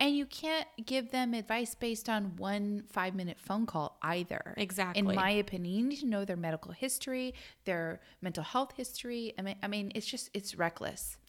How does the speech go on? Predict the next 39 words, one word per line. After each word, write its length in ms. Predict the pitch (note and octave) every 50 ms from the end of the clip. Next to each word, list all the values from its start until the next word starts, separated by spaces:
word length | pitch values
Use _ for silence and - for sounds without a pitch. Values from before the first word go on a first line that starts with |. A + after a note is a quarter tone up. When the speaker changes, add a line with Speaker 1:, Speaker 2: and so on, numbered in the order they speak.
| - - -
Speaker 2:
Yeah, 260 | - B3+ B3+ G#3+ G3 -
and 180 | - A3 G#3+ - -
I 160 | - A#3 B3
mean, 240 | B3 B3 A#3 A3+ A3 - -
imagine 440 | - A#3+ A#3+ B3 B3 C4 - C4 A#3
if 80 | A3 -
somebody 340 | - A3+ A3 G#3+ G#3 G#3
had, 240 | G3+ G3+ G3+ G3 G3
like, 200 | G3 F#3+ F#3+ - -
a 80 | G#3+ G#3+
growth 420 | F#3+ - F#3+ G3 F#3+ G3 F#3+ G3
or 80 | F#3+ F3+
something 400 | - - F3 E3+ - E3+ E3 E3
and 80 | E3+
they're 80 | E3+ F3
trying 280 | - - G3 F#3+ F#3
to 60 | F3+ F3
describe 420 | F#3 F3 - - F#3+ F3 F3 F3
it 60 | F3
over 140 | E3+ E3+ E3+
the 120 | E3 E3+
radio. 560 | D#3+ D#3+ E3+ - - C2+ - - - - F3+ - - - - _ _ _ _ _ _ _ _ _ - -
They 100 | G#3+ G#3
ca-, 160 | G#3+ - -
I, 180 | - A3+ G#3+ - -
the, 260 | A#3 A3+ G#3 - A#3
a 40 | A#3+
doctor, 440 | C4+ C4 C4 C4 - A#3+ A3+ G#3+ -
there's 180 | A3 B3 A#3+
a 60 | B3+ B3
reason 280 | A#3+ B3+ A#3 - A#3
why 100 | G#3+ G3+
doctors 400 | G3 G3 F3 F3+ - - F3 E3
see 180 | - - - F#3+
you 200 | F3+ F3 E3+ F3
in 100 | F3+ E3
person, 420 | F3 F3 E3+ D#3 - - - F#3
right? 220 | F#3 F3+ F3 F#3 A#3
Speaker 1:
Yes. 640 | B3+ C#4+ F4 F#4+ F4 A3 F3 - - - - -